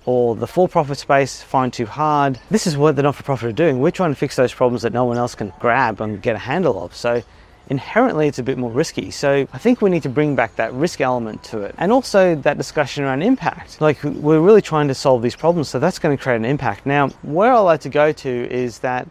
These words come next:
in a risky, in a not-for-profit, and before the pandemic, and even now, every day,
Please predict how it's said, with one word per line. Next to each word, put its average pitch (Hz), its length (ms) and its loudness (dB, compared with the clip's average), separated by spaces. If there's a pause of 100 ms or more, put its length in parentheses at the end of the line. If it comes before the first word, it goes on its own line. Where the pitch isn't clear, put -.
in 226 180 4
a 208 100 4
risky, 165 380 0
in 190 80 0
a 190 80 2
not-for-profit, 139 640 0
and 147 220 -4
before 170 320 -2
the 151 80 0
pandemic, 107 640 -6
and 190 160 0
even 175 260 2
now, 113 180 0
every 156 220 0
day, 104 340 -2